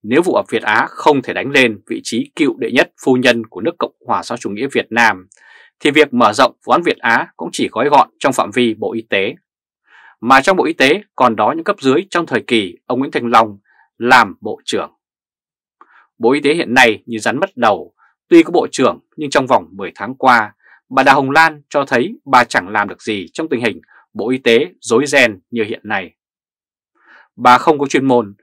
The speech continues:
muốn chỉ đạo ngành y thì phải nhờ tư vấn. Việc Bộ Chính trị thuyên chuyển bà đến Bộ Y tế là cách lấp đầy chỗ trống, chứ không phải là cách chọn người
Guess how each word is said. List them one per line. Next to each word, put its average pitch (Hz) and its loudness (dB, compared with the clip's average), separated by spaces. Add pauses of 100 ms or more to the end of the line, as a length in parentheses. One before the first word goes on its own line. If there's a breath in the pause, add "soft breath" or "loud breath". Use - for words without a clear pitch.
(180)
muốn 135 -4
chỉ 127 0
đạo 113 4
ngành 120 -2
y 170 0
thì 98 -12
phải 101 -2
nhờ 104 -4
tư 120 -2
vấn. 120 -2 (880)
Việc 139 4
Bộ 131 -4
Chính 160 -6
trị 139 -2
thuyên 139 0
chuyển 113 0
bà 113 2
đến 120 0
Bộ 160 -4
Y 127 -4
tế 117 -2 (280 soft breath)
là 92 -4
cách 196 0 (200)
lấp 120 -2
đầy 117 0
chỗ 120 -8
trống, 120 -4 (460 soft breath)
chứ 208 -2
không 202 2
phải 98 2
là 90 -8
cách 202 0 (240)
chọn 127 2
người 104 -4